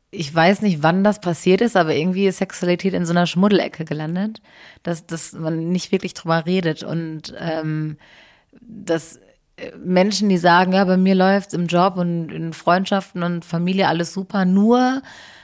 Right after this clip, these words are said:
äh, im Sex nicht“, äh, kann fast nicht stimmen, weil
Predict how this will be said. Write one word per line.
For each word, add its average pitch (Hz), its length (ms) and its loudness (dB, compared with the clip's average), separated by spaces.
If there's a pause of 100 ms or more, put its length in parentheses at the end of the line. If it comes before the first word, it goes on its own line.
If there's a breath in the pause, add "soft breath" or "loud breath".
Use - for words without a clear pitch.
(400 loud breath)
äh, 170 680 -2
im 170 120 -4
Sex 226 460 -2
nicht“, 180 380 -2 (440 loud breath)
äh, 165 200 -2 (560)
kann 190 300 2
fast - 480 -4
nicht 175 260 -2
stimmen, 185 760 0
weil 160 480 2